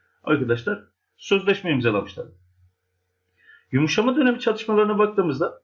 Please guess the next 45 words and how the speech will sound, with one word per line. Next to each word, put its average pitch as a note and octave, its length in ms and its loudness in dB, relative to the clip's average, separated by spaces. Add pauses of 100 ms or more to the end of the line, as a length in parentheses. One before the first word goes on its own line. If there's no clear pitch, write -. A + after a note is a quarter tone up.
(160)
işte D3+ 260 -8
bin F3+ 120 2
dokuz G3+ 160 2
yüz G3+ 80 -6
altmış G#3 300 0
ikide G3+ 180 0
Küba F#3+ 320 0
bunalım-, C#3 380 0 (120)
Küba E3 340 0
bunalım-, D3 400 -2
bunalımı C#3+ 360 0
yaşanıyor. B2+ 480 -4
Neydi D#3 240 2
bu A#2 160 -4
bunalım? B2 260 -2 (460)
Arkadaşlar, D3 580 -2 (320)
işte - 200 -10
A F3+ 240 2
B F#3 120 2
D'nin G#3 240 -2
Türkiye'ye, F#3 400 0
S E3 200 0
S E3+ 160 -2
C F3+ 180 2
B'nin F#3+ 120 -2
de D3 120 0
Küba'ya C#3 380 0
nükleer D#3+ 360 0
başlıklı - 380 -4
füze E3 220 -2
yerleştirmesiyle A#2+ 760 -2
başlayan - 380 -2 (460)
Ekim E3+ 340 0
bin E3 120 -2
dokuz D#3+ 260 0
yüz D#3+ 80 4
altmış - 360 -12
ikideki B2+ 400 -4
dönemin D3 320 2
iki D3 240 -6
süper - 260 -2
gücünü G#2+ 400 -8
karşı D#3 300 -2
karşıya D#3+ 300 -2
getiriyor. E3 380 -4